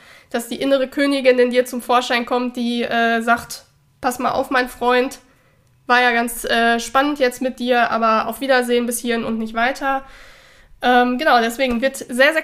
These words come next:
cool demnächst im Podcast. Ist mir wirklich ein Herzensthema, weil ich selber in der Vergangenheit, also, boah, ich hab Dinge erlebt mit Männern,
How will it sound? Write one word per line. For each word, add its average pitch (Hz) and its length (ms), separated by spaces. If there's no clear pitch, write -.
cool 311 160
demnächst 311 340
im 285 80
Podcast. 294 640
Ist - 140
mir 269 180
wirklich 262 260
ein 247 60
Herzensthema, 262 840
weil 233 300
ich - 120
selber 254 320
in 240 80
der 240 100
Vergangenheit, 233 920
also, 226 380
boah, 226 180
ich 247 140
hab 262 160
Dinge 311 220
erlebt 233 360
mit 240 160
Männern, 247 320